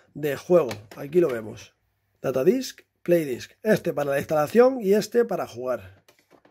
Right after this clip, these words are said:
Justo aquí tenemos el código de descarga, el cual le tuve que dar la vuelta, ¿vale? Porque si no se veía.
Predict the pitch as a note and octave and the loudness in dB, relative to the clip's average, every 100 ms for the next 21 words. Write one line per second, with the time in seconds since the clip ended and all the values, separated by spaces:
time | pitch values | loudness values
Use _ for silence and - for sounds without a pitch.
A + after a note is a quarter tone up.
0 | - _ _ _ _ - - _ _ - | -20 _ _ _ _ -20 -20 _ _ -18
1 | - - - - - - _ - G3 A#3 | -18 -20 -20 -10 -8 -8 _ -2 6 6
2 | A3 A3 G#3+ F#3 F#3+ G#3 G3 F#3 E3 - | 6 4 4 4 4 2 2 2 0 0
3 | G#3 F3 G3 E3 E3+ E3+ D#3 D#3+ D#3+ D#3 | 0 0 -6 -6 -2 -2 -4 -6 -2 -2
4 | D3+ D3+ E3 C#3+ E3 - _ C#3 F#3 G#3 | -2 -4 -6 -8 -16 -18 _ -10 -10 -10
5 | - A#2+ C3+ C3 C3 C3 E3+ F3+ G#3+ | -16 -16 -14 -12 -8 -2 2 2 -2